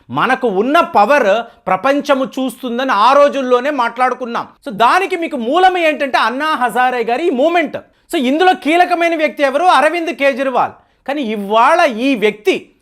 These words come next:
అంటే ఈ పొలిటీషియన్, వీళ్ళు ఒక ఆమ్ ఆద్మీ పార్టీ అని పెట్టారు. అప్పటి వరకు ఒక పొలిటికల్ పార్టీ లేదండి.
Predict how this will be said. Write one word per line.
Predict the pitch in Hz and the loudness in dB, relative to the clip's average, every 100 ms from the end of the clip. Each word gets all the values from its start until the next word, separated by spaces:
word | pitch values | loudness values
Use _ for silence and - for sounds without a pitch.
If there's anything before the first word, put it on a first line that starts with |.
| _ 143 | _ -12
అంటే | 170 311 254 277 | -4 0 0 0
ఈ | 208 254 | -2 -4
పొలిటీషియన్, | 269 240 269 277 - 254 180 | 0 2 2 2 0 0 -2
వీళ్ళు | 269 269 | -4 -2
ఒక | 247 190 | -2 0
ఆమ్ | 165 254 277 | 2 2 2
ఆద్మీ | 240 240 214 | 0 0 -2
పార్టీ | 247 - 202 214 247 | -8 -2 0 0 0
అని | 262 | -2
పెట్టారు. | 220 185 233 - - _ 135 | -2 0 0 0 -6 _ -4
అప్పటి | 160 233 | 0 0
వరకు | 220 240 254 | 2 2 0
ఒక | 220 | -2
పొలిటికల్ | - 214 220 247 247 - | -2 -4 -2 -4 -4 0
పార్టీ | 202 226 247 269 | 2 2 0 0
లేదండి. | 220 220 214 180 262 349 | 2 2 0 -2 -4 -6